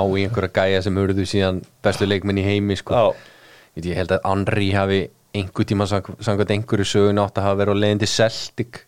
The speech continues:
Speaker 1: hérna,
Speaker 2: Mm.
Speaker 1: þegar hann var átján ára eða eitthvað álíka, sko.
Speaker 2: Já.
Speaker 1: Hann var enda búinn að semja við Real Madrid þegar hann var nítján ára
Speaker 2: Já.
Speaker 1: hjá Monaco, en, en hérna, eh, hætti svo við það og, og hérna, eh,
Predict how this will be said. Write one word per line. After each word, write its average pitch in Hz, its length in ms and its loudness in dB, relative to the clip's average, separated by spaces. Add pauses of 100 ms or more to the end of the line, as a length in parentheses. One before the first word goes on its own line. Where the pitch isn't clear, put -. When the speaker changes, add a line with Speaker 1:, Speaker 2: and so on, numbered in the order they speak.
(140)
Speaker 1:
hérna, 101 400 0
Speaker 2:
Mm. - 160 -20 (120)
Speaker 1:
þegar 104 200 -2
hann 101 80 2
var 104 160 4
átján 113 320 2
ára 110 160 4
eða 107 140 2
eitthvað 110 180 4
álíka, 113 240 -2
sko. 104 200 -4 (120)
Speaker 2:
Já. 117 160 2 (720)
Speaker 1:
Hann 92 160 -4
var 98 240 2
enda 95 160 -2
búinn 98 240 0
að - 80 -4
semja 113 480 2
við 107 80 4
Real 110 240 2
Madrid 120 560 -2
þegar 107 160 2
hann 110 80 4
var 110 80 0
nítján 123 400 2
ára 127 140 -2 (420)
Speaker 2:
Já. 98 240 0
Speaker 1:
hjá 98 140 -2
Monaco, 120 540 4
en, 101 180 -2
en 95 180 -2
hérna, 101 380 0 (1120)
eh, 78 420 -8 (160)
hætti 107 260 -2
svo 110 140 2
við 117 180 4
það 123 240 6
og, 110 220 2
og 107 160 -2
hérna, 110 300 2 (100)
eh, - 480 -12